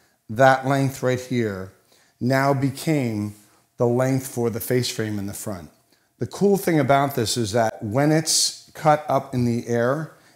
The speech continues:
and released down, you're gonna have a very soft effect. It won't be heavy and it won't be blunt. So you're talking about this first section being the guide for the entire haircut. So I'm just gonna make sure it's good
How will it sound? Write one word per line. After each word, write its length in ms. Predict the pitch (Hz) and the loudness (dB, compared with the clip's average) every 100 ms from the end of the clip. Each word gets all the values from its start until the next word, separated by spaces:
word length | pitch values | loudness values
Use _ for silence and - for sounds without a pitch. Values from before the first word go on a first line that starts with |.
| _ | _
and 160 | 120 120 | -2 0
released 440 | 120 131 120 - | 2 2 0 -2
down, 300 | 123 123 135 | -2 -2 0
you're 100 | 123 | -2
gonna 160 | 113 113 | -2 -4
have 120 | 117 | -4
a 80 | 107 | -2
very 240 | 131 135 | -2 0
soft 640 | - - 123 117 - - - _ - | 0 2 2 0 -4 -14 -20 _ -14
effect. 520 | - 98 85 - - _ _ _ _ | -8 -8 -8 -14 -20 _ _ _ _
It 60 | 117 | -2
won't 320 | 120 120 - | -2 -2 -4
be 80 | 113 | -4
heavy 320 | - 123 123 | -2 -2 0
and 80 | 113 | -2
it 80 | |
won't 160 | 113 104 | -4 -6
be 80 | 110 | -8
blunt. 500 | 90 98 73 67 - _ _ _ _ _ _ _ | -8 -10 -12 -18 -20 _ _ _ _ _ _ _
So 140 | - 113 | -8 -4
you're 120 | 110 | -2
talking 420 | 160 170 170 160 | 0 0 2 2
about 500 | 123 127 117 117 - - 107 | 4 6 6 2 -8 -16 -10
this 160 | 104 | -10
first 360 | - 131 143 - | -6 -4 -2 -2
section 400 | 135 - 131 110 | -2 -2 -4 -2
being 440 | 120 117 117 110 - - _ | -2 0 0 -2 -8 -20 _
the 120 | - 123 | -4 0
guide 480 | 131 127 120 113 | 4 4 4 0
for 100 | - | -2
the 160 | 110 110 | -4 -4
entire 400 | 107 - 101 101 | -4 -4 -4 -4
haircut. 480 | 90 101 98 95 - | -6 -8 -10 -12 -8
So 80 | 135 | -6
I'm 80 | |
just 220 | 143 151 - | -4 -6 -4
gonna 120 | 147 | -2
make 160 | 143 | -2
sure 200 | 135 147 | -4 -4
it's 100 | 135 | -4
good 360 | - 107 110 139 | -6 -6 -6 -8